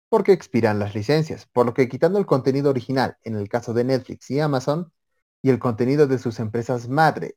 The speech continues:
en el caso de H B O y Disney, todo lo demás es temporal. No listé precios porque varían de país a país,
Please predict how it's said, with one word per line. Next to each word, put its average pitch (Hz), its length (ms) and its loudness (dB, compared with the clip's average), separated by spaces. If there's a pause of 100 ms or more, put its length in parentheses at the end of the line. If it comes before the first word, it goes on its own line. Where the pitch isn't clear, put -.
(140)
en 113 160 -6
el 101 100 -4
caso 104 260 -4
de 104 120 0
H 107 220 -6
B 113 180 6
O 127 160 6
y 110 80 -6
Disney, 117 500 -2 (460)
todo 160 240 6
lo 165 80 6
demás 143 400 -2 (120)
es 120 200 -2
temporal. 107 520 0 (520)
No 196 160 2
listé 233 280 2
precios 196 500 2
porque 170 300 -2
varían 170 280 2
de 156 80 0
país 120 320 0
a 127 80 -2
país, 156 380 0